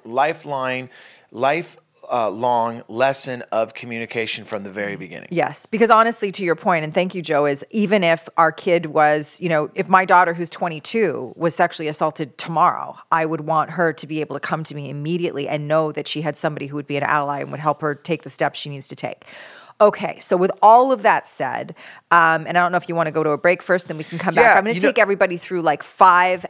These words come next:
Speaker 2: actual steps with examples. It doesn't matter how young or how old your kid is for how you can become an askable
Speaker 1: Be-,
Speaker 2: adult.
Speaker 1: yeah, before we go to the break, though, I did wanna ask you, when you're up, uh, having these speaking engagements
Speaker 2: Mm-hmm.
Speaker 1: and you're, and you're talking to y-, young people
Speaker 2: Mm-hmm.
Speaker 1: about what's,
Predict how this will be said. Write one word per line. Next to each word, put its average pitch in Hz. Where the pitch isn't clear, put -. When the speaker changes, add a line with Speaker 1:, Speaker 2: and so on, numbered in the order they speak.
Speaker 2:
actual 170
steps 156
with 156
examples. 185
It -
doesn't 165
matter 151
how 156
young 190
or 160
how 156
old 185
your 175
kid 175
is 151
for 170
how 175
you 160
can 165
become 147
an 135
askable 135
Speaker 1:
Be-, 165
Speaker 2:
adult. -
Speaker 1:
yeah, -
before 190
we 220
go 190
to 180
the 151
break, 147
though, 117
I 131
did 147
wanna 147
ask 135
you, 123
when 143
you're 175
up, 156
uh, 123
having 139
these 135
speaking 135
engagements 123
Speaker 2:
Mm-hmm. 165
Speaker 1:
and 120
you're, 117
and 117
you're 113
talking 123
to 107
y-, 117
young 117
people 117
Speaker 2:
Mm-hmm. 80
Speaker 1:
about 95
what's, 110